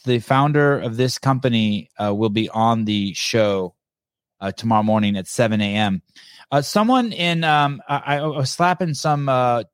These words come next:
troll D-bag around who has a private account in, um, in Hiller's Instagram yesterday,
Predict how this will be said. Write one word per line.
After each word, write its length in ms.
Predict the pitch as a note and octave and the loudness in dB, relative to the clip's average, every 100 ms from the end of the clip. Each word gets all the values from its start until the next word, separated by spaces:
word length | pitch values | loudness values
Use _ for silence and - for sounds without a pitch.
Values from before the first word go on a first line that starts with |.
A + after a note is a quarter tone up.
| _ _ _ - | _ _ _ -14
troll 340 | - D3 C3+ | 0 4 4
D-bag 580 | A2 A#2+ C3 B2+ A#2 A2+ | 2 0 2 2 2 2
around 520 | A2+ A2 G#2+ G#2+ G#2 | 2 2 2 0 -4
who 240 | G2+ A2+ A2 | -6 -6 -4
has 300 | A2+ A#2 A2 | -2 -2 -2
a 100 | G2+ | -6
private 400 | - A#2 A2+ G2+ | 0 2 2 -2
account 520 | - A2+ A2+ G#2+ - | -2 2 2 0 -4
in, 300 | A2 G#2 G2 | -4 0 0
um, 440 | F#2+ F#2 F2 E2+ _ _ _ _ _ _ _ _ _ _ - - _ | 0 -2 -4 -8 _ _ _ _ _ _ _ _ _ _ -20 -20 _
in 120 | A2 G#2+ | -4 0
Hiller's 340 | C3 B2 G#2 | 2 2 2
Instagram 580 | A#2+ C3 C3 A2 G#2+ G2+ | -2 -2 -2 0 0 2
yesterday, 640 | G#2 - A2 G#2 G2 G2 | 0 0 0 2 2 0